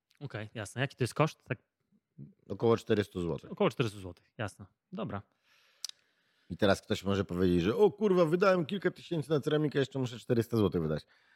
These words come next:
Speaker 2: No tak, kurwa, tak samo jak w silniku trzeba wymieniać olej, tak samo to trzeba,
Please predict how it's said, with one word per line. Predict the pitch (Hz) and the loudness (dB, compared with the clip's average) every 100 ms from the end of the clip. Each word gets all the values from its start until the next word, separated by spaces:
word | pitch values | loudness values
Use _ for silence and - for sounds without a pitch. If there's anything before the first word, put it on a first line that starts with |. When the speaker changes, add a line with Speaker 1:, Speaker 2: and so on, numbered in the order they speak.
| _ | _
Speaker 2:
No | 113 | 2
tak, | - 127 - | 4 2 2
kurwa, | - 98 92 | 2 4 4
tak | 92 - | 0 -4
samo | 98 101 | -2 -2
jak | - | -4
w | - | -8
silniku | 104 101 95 | -6 -4 -4
trzeba | - 98 | -4 -4
wymieniać | 95 98 92 - | 0 0 -2 0
olej, | 101 101 | 0 0
tak | 98 | -4
samo | - 95 95 95 | -6 -4 -4 -6
to | 95 104 | -2 -2
trzeba, | - - 76 78 | -2 -6 -6 -6